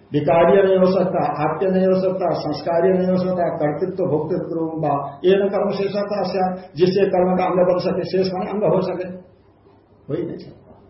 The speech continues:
कर्म का अंग यही होते हैं, उत्पाद्य, आप्य, विकार्य, संस्कार्य, कर्तृत्व, भोक्तृत्व।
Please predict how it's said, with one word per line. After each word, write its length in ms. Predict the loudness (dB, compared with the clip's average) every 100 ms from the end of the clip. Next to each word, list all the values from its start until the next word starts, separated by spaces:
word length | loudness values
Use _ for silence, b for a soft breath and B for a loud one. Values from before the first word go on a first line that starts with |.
| -20 -20 _ -20 _ -6
कर्म 200 | -2 0 2
का 160 | 2 2
अंग 120 | 4
यही 260 | 6 8 8
होते 240 | 6 2
हैं, 140 | 0 -4
उत्पाद्य, 580 | -8 -2 -2 0 0 0 -2
आप्य, 260 | -2 -2 -2
विकार्य, 420 | -2 -2 0 0 0
संस्कार्य, 600 | -6 -4 -4 0 2 0 -4 -8 -2
कर्तृत्व, 480 | -2 -2 -6 -6 -2
भोक्तृत्व। 420 | -2 2 0 0